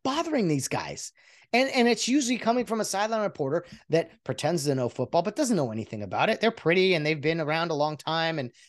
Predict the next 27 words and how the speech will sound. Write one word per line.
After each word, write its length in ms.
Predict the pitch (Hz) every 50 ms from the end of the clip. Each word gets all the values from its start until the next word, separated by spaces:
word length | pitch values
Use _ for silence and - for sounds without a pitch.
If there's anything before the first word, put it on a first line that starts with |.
| _ _ -
uh, 120 | 143 143 147
don't 140 | 175 233
get 100 | 262 277
me 80 | 226 180
started 400 | - - - 143 143 143 131 113
on 220 | 117 113 117 113 - _ _ _ _
some 240 | - - - 170 185
of 100 | 180 156
the, 240 | 147 147 139 131 - _ _ _ _ _ _ _
uh, 200 | - 147 135 117 - - _ _
experts 600 | - 180 - - - - - - 123 - - - - _
in 180 | 165 170 165
fo-, 200 | 143 - 165 - -
in, 240 | 175 170 170 160
uh, 180 | 147 131 117 -
football, 500 | - - 139 120 - - 107 87 85 92
n-, 160 | 123 - -
whether 240 | 160 160 160 151 143
they're 100 | 139 135
on 80 | 131 123
the 60 | 117
sidelines 580 | - - 190 185 185 180 175 170 165 165 151
or 80 | 131 120
in 80 | 117 110
the 80 | 110
booth 380 | 107 - 165 170 170 170 170 -
or, 180 | 120 113 107